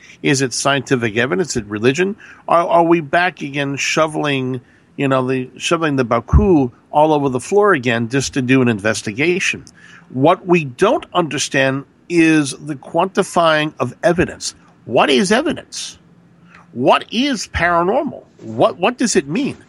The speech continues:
How, how do I look at a paper and write a paper that goes from start to finish based upon an investigation? Or like the Warrens, uh, you know, writing The Conjuring, et cetera,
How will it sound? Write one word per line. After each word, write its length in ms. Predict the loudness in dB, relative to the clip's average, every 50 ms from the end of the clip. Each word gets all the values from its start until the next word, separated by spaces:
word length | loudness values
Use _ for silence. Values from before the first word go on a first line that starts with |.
| -20 -20 -20 -20
How, 340 | -18 -6 0 2 2 2 2
how 320 | 0 -2 0 2 2 2
do 220 | 0 -2 -4 -2
I 140 | 0 2 2
look 340 | 2 2 0 -4 -2 -4 -4
at 80 | -4 -4
a 40 |
paper 600 | -6 _ -6 -6 -4 -4 -4 -4 -4 -4 -4 -6 -8 -10
and 320 | -8 -6 -6 -6 -4 -4 -4
write 340 | -2 -2 -4 -6 -6 -10 _ _ _ _ -14 -8 -4
a 240 | -4 -4 -4 -4 -8 _ _ _ _ _ _ _ _ 0
paper 500 | 0 0 0 -2 -4 -6 -6 -6 -6 -10 _ _ _ -4
that 140 | -4 -2
goes 280 | 0 0 0 0 0 -2
from 180 | -6 -6 -6 -6
start 460 | -8 -2 0 0 0 0 -2 _ -12
to 80 | -12
finish 500 | -12 -4 -2 -2 -2 0 -2 -4 -6 -8 -10 _ _ _ _ _ 0
based 300 | 0 0 0 0 -4 -6
upon 260 | -6 -4 -2 -2 -2
an 80 | -2 -2
investigation? 840 | -4 -2 -2 -2 -2 -2 -4 -6 -6 -2 -2 0 0 -2 -4 -6 -8 _
Or 120 | -2 -2 0
like 240 | 2 0 -2 0 -2
the 100 | -2 0
Warrens, 580 | 2 2 2 2 2 -2 -4 -6 -8 -10 -14 _ -20 -20 -20 -20 -20 _ _ -6
uh, 240 | -2 -2 0 -2 -2 -6 -6
you 120 | -2 0 2
know, 120 | 4 4
writing 340 | 4 2 2 2 2 0 0
The 120 | -2 -6
Conjuring, 800 | -6 -6 -4 -4 -2 -2 0 -2 -2 -2 -2 -2 -2 -2 -4 -4 -6
et 160 | -8 -8 -6
cetera, 540 | -4 0 0 0 0 0 -2 -2 0 -2 -2